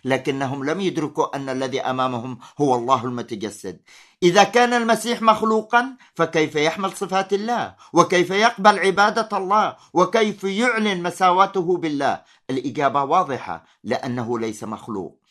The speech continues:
فدعونا نرجع مرة أخرى إلى جوهر الموضوع. ما معنى أنه مولود؟ المعنى ببساطة أنه من ذات الله، من جوهره، من طبيعته، كما يقول الكتاب المقدس في رسالة فيليبي:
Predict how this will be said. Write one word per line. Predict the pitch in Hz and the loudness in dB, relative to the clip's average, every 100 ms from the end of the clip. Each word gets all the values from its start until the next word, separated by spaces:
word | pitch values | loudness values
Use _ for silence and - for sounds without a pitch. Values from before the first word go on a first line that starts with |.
| _ - | _ -8
فدعونا | 113 156 151 226 233 | 0 2 2 4 4
نرجع | 208 190 175 160 | 4 2 2 2
مرة | 165 160 147 | 2 2 2
أخرى | 156 151 143 143 _ _ - | 0 -4 -4 -4 _ _ -4
إلى | 127 120 | -2 -2
جوهر | 123 135 113 120 | 0 0 -2 -6
الموضوع. | 117 110 104 104 85 - _ _ | -6 -6 -6 -8 -10 -12 _ _
ما | 117 131 127 | -4 -2 -2
معنى | 139 143 147 143 | -2 -4 -4 -6
أنه | 139 135 123 120 113 110 | -6 -10 -10 -10 -8 -8
مولود؟ | 104 95 92 85 - _ _ _ 147 | -6 -6 -8 -12 -16 _ _ _ -4
المعنى | 131 135 220 143 123 104 82 | -2 2 2 2 -4 -6 -4
ببساطة | 160 190 226 - 220 214 208 202 - _ _ - | -2 0 0 2 0 2 -2 -4 -8 _ _ -4
أنه | 156 151 143 143 | -4 -4 -6 -4
من | 123 110 | -6 -6
ذات | 127 127 131 | -6 -6 -6
الله، | 110 110 113 117 - - | -6 -2 -2 -4 -10 -10
من | 120 117 95 | -4 -4 -2
جوهره، | 120 113 110 131 117 107 107 110 - | -2 -2 -2 -2 -4 -6 -8 -10 -8
من | 139 127 | -6 -4
طبيعته، | 107 120 113 92 110 - 120 117 117 117 _ - | -2 -2 -2 0 -2 -2 -6 -4 -6 -8 _ -4
كما | 123 120 | 0 0
يقول | 123 - 185 185 | 0 -2 0 0
الكتاب | 160 165 175 156 156 | 0 -2 0 2 0
المقدس | 156 147 147 143 147 | -4 -4 -4 -4 -6
في | 151 147 | -4 -4
رسالة | 139 156 143 135 | -2 -2 0 -2
فيليبي: | - 127 107 101 92 | -4 -4 -4 -4 -8